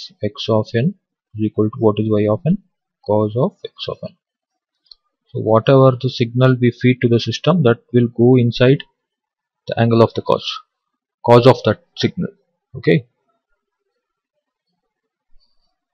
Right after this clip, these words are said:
So instead of feeding x of n, I feed a times x one of n to the system.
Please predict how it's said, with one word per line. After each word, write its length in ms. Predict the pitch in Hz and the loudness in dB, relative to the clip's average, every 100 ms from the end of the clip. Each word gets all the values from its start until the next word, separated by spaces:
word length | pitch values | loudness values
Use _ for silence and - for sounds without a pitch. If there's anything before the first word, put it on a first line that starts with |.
| _ - _ _ _ - - _ | _ -20 _ _ _ -20 -20 _
So 540 | - 120 113 117 - - _ _ _ _ - | -6 -2 0 0 -4 -10 _ _ _ _ -4
instead 280 | 127 143 135 | 0 2 2
of 160 | 127 | 2
feeding 340 | - 131 131 127 | 2 2 4 2
x 180 | - | 2
of 160 | 127 - | 0 2
n, 140 | 139 | 0
I 120 | 143 123 | 2 0
feed 200 | 131 123 | 0 2
a 220 | 120 123 123 | 2 2 0
times 380 | 127 170 175 - - | 0 0 -2 -8 -4
x 300 | 110 - 117 | -4 -4 0
one 320 | 117 120 117 | 2 2 0
of 160 | 113 - | -2 -2
n 220 | 127 160 170 | 0 0 2
to 80 | 113 | -2
the 120 | 101 | -2
system. 340 | 95 - - | -6 -8 -10